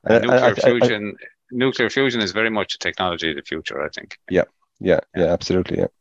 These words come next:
Speaker 1: And mo-,
Speaker 2: Um,
Speaker 1: and most, most of the technology we spoke about today are more re-, relevant to maybe the short term and what's happening now. But yeah, th-, th-, that's certainly areas that we could be looking at in the future.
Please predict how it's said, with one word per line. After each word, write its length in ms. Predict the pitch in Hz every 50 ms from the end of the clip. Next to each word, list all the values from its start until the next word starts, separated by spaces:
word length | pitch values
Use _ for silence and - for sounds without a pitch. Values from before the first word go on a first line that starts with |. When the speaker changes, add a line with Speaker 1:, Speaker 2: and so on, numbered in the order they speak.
| _ _ _ _ _ _ _ _ _ _ _ _ _ _ _ _ _ _ _ _ _ _ _ - - - - 117
Speaker 1:
And 80 | 123
mo-, 160 | 135 143 151
Speaker 2:
Um, 340 | 110 120 120 110 123 113 110
Speaker 1:
and 80 | 131 127
most, 300 | 127 139 147 - - 131
most 240 | 127 135 143 - -
of 80 | 131
the 60 | 123
technology 480 | - 123 113 120 117 113 110 104 98 95
we 100 | 98 95
spoke 300 | - - - 110 104 -
about 200 | 98 95 95 -
today 420 | - 90 - 98 104 101 98 90 - _ _ _ _ _ _ _ - -
are 80 | 92
more 240 | 95 101 104 104 101
re-, 180 | 101 98 101 - -
relevant 520 | 110 101 101 101 90 95 92 - - - -
to 240 | - 101 95 92 87 -
maybe 240 | 92 92 87 90 87
the 100 | 90 87
short 320 | - - 95 98 95 -
term 240 | - - 90 87 85 -
and 160 | - 87 85
what's 280 | - - 90 95 - -
happening 440 | - 95 90 - 90 90 90 87 90
now. 320 | 95 98 95 90 85 82 -
But 140 | - 92 - _ - - -
yeah, 180 | 98 98 92 -
th-, 240 | - - - 90 -
th-, 160 | - - - _ -
that's 200 | - 98 - -
certainly 560 | - 95 90 - 92 92 90 90 92 - -
areas 300 | - 92 90 90 87 82
that 140 | - - -
we 140 | - - -
could 140 | - 90
be 80 | 85 90
looking 220 | 85 - - 85
at 80 | - 90
in 80 | 87 -
the 40 |
future. 400 | - - - 95 - - - -